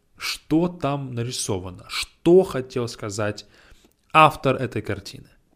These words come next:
Но ты смотришь, «О, я вижу солнце. О, а здесь я вижу огонь».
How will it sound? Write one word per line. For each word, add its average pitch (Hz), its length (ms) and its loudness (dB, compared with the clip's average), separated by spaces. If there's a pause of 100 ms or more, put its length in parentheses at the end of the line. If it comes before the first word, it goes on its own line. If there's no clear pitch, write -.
(640)
Но 110 160 -2
ты 104 140 -4
смотришь, 214 560 -8 (880)
«О, 101 240 -2 (560)
я 120 200 4
вижу 127 540 0 (540)
солнце. - 640 0 (380)
О, 113 440 -6 (580)
а 101 140 -8
здесь 139 380 -2
я 147 80 -2
вижу 135 360 -6
огонь». 135 520 -4